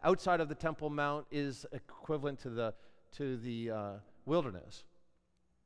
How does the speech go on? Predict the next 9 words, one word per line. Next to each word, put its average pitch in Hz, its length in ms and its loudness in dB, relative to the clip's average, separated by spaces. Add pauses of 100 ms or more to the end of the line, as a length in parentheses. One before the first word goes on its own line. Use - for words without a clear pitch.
(420)
Now 127 80 2
look 196 160 2
at 262 60 0
how 196 200 2
Jesus 151 420 -2
fulfills 139 500 -2
this. - 400 -10 (1300)
Jesus 214 460 2
Christ, 156 640 2